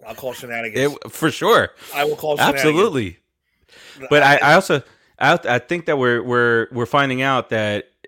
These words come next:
Speaker 2: maybe it was both of them that, that did a damn good job there, because we, we talked about, we'll find out as the coach, co-, all right, the coach had one rough year. Uh, the quarterback was able to,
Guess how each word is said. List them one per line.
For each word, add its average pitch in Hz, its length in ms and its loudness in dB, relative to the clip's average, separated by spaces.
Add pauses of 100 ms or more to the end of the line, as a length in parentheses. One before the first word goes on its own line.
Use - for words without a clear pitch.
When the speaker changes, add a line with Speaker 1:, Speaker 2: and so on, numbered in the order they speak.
(300)
Speaker 2:
maybe 117 440 -4
it 139 40 -2
was 139 160 0
both 156 240 4
of 127 40 -4
them 92 360 -6
that, 104 340 -2
that 104 300 -2 (420)
did 110 140 0
a 104 60 -4
damn 104 260 -4
good 101 160 -4
job 98 260 -4
there, 104 200 -2
because 110 640 -4
we, 120 240 0
we 110 180 -2
talked 120 260 2
about, 110 280 2
we'll 98 120 -4
find 117 240 0
out 117 160 2
as 98 140 -10
the - 60 -14
coach, - 560 -4 (280)
co-, 131 240 2
all 151 120 4
right, 151 140 2
the - 80 -8
coach 151 240 2
had 151 220 4
one 147 220 -2
rough 147 200 2
year. 110 360 -2 (680)
Uh, 104 440 -2
the 110 260 2
quarterback 143 760 2
was 120 180 -4
able 120 260 0
to, 107 720 -6